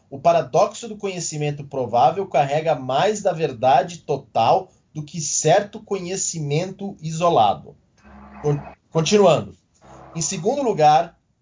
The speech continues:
Pascal percebeu que o raciocínio cartesiano nunca é de fato toda a fonte do conhecimento envolvido em alguma atividade concreta. De acordo com ele,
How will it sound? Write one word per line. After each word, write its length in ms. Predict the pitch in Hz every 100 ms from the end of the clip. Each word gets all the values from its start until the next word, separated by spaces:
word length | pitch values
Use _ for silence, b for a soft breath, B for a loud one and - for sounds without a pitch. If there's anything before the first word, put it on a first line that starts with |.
| -
Pascal 640 | 180 - - 143 151 156
percebeu 560 | 185 180 190 151 147 156
que 100 | 147
o 60 |
raciocínio 720 | 139 139 - 143 - 160 240 233
cartesiano 640 | 208 - 170 147 170 185
nunca 300 | 165 220 233
é 60 | 220
de 120 | 175
fato 420 | - 180 - - _
toda 380 | - 240 320 -
a 60 | 226
fonte 440 | - 180 208 202
do 80 | 190
conhecimento 720 | 190 175 175 - 147 160 190
envolvido 480 | 175 165 139 156 165
em 40 |
alguma 320 | 160 139 160
atividade 520 | 170 165 156 139 147 -
concreta. 560 | 170 - 131 107 - _ b b b b b 120
De 100 | -
acordo 460 | - 202 254 233
com 180 | - 151
ele, 340 | 139 175 202